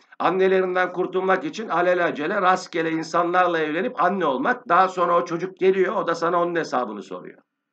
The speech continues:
Onu da söyleyeyim. Yani hangi karmalarda yanıldıklarınızı,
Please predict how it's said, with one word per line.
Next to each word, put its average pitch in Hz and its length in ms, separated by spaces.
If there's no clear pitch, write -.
Onu 139 180
da 202 100
söyleyeyim. 151 540
Yani 143 300
hangi 139 420
karmalarda 123 680
yanıldıklarınızı, 117 960